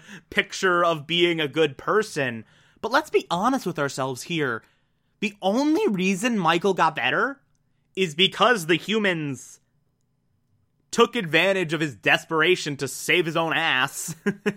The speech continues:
<laughs> to force him to sit in on ethics lessons. The fact that it stuck is almost irrelevant. If Michael didn't have a reason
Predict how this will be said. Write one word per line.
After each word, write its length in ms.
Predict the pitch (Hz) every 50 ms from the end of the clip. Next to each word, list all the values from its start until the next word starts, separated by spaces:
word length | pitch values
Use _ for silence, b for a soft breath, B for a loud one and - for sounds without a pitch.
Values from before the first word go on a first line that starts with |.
| _ _ 214 196 - _
<laughs> 720 | _ - 202 - _ - 220 214 196 359 349 - _ _
to 200 | - 208 180 151 - _ _ _
force 540 | - - - 220 202 202 214 196 - -
him 140 | 196 190 180 165
to 100 | 185 175
sit 260 | 170 - 196 196 185
in 120 | 185 185
on 160 | 180 175 175
ethics 320 | 190 220 214 208 - - -
lessons. 400 | 151 127 - - 101 95 - b b b b b
The 100 | - 151
fact 320 | 147 - 226 262 349 - -
that 100 | 220 165
it 140 | - _
stuck 540 | - - - - - 226 226 208 - - - _ - -
is 140 | - 170 147
almost 500 | - - 185 233 262 247 220 170 - -
irrelevant. 640 | 143 127 123 139 175 185 175 139 113 98 92 _ _ b b b b b b
If 180 | - 165 - 151
Michael 360 | 156 185 226 226 294 254 196
didn't 380 | 139 113 - 151 156 190 196
have 380 | 175 - - 143 156 170 185 160
a 100 | 160 139
reason 640 | 120 101 107 104 117 127 127 151 180 196 214 226